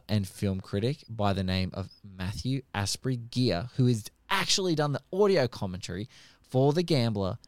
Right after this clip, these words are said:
for this very special Imprint Collections edition is gonna have a quick chat with me on the next episode. We're gonna talk about it there, so we're going to jump to that. But do you wanna tell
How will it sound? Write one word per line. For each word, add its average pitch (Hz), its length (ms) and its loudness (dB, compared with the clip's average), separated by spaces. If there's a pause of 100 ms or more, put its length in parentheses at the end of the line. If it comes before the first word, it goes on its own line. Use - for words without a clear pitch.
(160)
for 120 80 0
this 107 180 -2
very 107 360 -2
special 113 440 -2
Imprint 104 300 -6
Collections 95 520 -6 (300)
edition 117 480 4 (400)
is 151 220 4
gonna 170 180 0
have 135 200 0
a 110 60 -4
quick - 380 -4
chat - 340 0
with 110 200 -6
me 110 280 -2
on 107 200 -4 (120)
the 113 180 -10
next 117 520 -4
episode. 101 520 -4
We're 107 100 -2
gonna 117 180 -2
talk 117 200 -2
about 98 180 -2
it 71 80 -8
there, 107 220 0 (280)
so 120 200 2
we're 110 120 2
going 123 200 4
to 113 80 2
jump 107 380 0
to 117 180 -2
that. 98 220 2 (280)
But 127 160 2
do 123 120 2
you 147 260 2
wanna 196 260 2
tell 92 500 0